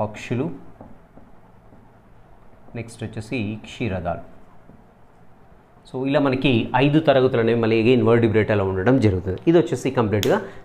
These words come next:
జంతురాజ్యం యొక్క క్లాసిఫై. ఒక్కో-, ఒక్కసారి క్విక్గా చూద్దాము. ఫో-, మొదటగా జంతురాజ్యాన్ని వర్గీకరించేటప్పుడు ఆ జీవి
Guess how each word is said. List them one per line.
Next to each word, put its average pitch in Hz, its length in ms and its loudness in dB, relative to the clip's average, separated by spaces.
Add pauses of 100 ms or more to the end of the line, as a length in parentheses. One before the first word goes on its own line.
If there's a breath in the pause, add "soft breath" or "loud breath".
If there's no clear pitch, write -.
జంతురాజ్యం 104 560 0
యొక్క - 160 -8
క్లాసిఫై. 107 460 -2
ఒక్కో-, - 360 -6
ఒక్కసారి 160 340 -2
క్విక్గా 131 300 2
చూద్దాము. 135 540 -2 (380 loud breath)
ఫో-, 131 240 0 (180)
మొదటగా 143 680 4
జంతురాజ్యాన్ని 131 600 4
వర్గీకరించేటప్పుడు 120 960 2
ఆ 131 240 6
జీవి 127 680 2